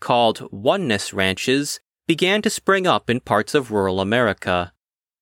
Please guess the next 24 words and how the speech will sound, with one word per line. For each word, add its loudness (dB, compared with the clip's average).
There, 0
on 0
these -2
plots 0
of -4
land 2
purchased 0
under 2
assumed -2
names 0
or 2
by 2
hastily 0
constructed 0
shell 2
companies, -2
the 4
more 4
technically 0
minded 2
of 0
the 0
congregation's 0
upper 0